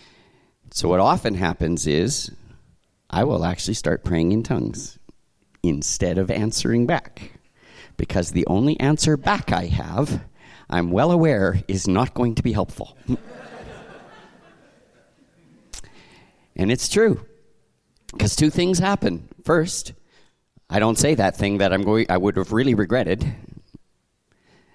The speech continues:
and perhaps would have had long-term consequences even, because I'll tell you what, you stab somebody and it takes a while to heal.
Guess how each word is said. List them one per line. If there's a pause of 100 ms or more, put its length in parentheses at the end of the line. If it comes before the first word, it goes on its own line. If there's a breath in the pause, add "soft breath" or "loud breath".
(320 soft breath)
and
perhaps
would
have
had
long-term
consequences
even, (760 soft breath)
because
I'll
tell
you
what,
you
stab
somebody
and
it
takes
a
while
to
heal.